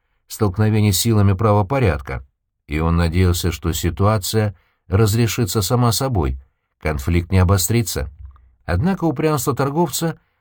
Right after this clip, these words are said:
вывело его из себя. «Себе дури мозги всякой дребеденью и наркотой, приятель», — возмутился торговец. «Меня тебе не провести?» «Знаю», —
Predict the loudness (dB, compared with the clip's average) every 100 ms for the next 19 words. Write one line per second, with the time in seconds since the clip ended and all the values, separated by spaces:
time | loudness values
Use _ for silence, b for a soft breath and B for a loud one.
0 | b -2 2 4 2 0 0 0 0 -2
1 | 0 0 0 -4 _ _ _ _ _ _
2 | _ -2 0 2 4 4 4 6 6 6
3 | 4 2 0 0 0 2 2 4 4 4
4 | 4 4 6 6 4 0 0 0 0 -2
5 | b b -4 0 0 -2 -2 -6 -8 _
6 | _ _ 0 4 4 4 2 0 0 2
7 | 4 2 0 -10 _ _ _ _ -4 2
8 | 4 6 4 2 2 4 2 2 -2 -2
9 | -2 -4 -6 -8 _ _ _ _ 0 2
10 | 2 2 2 2 0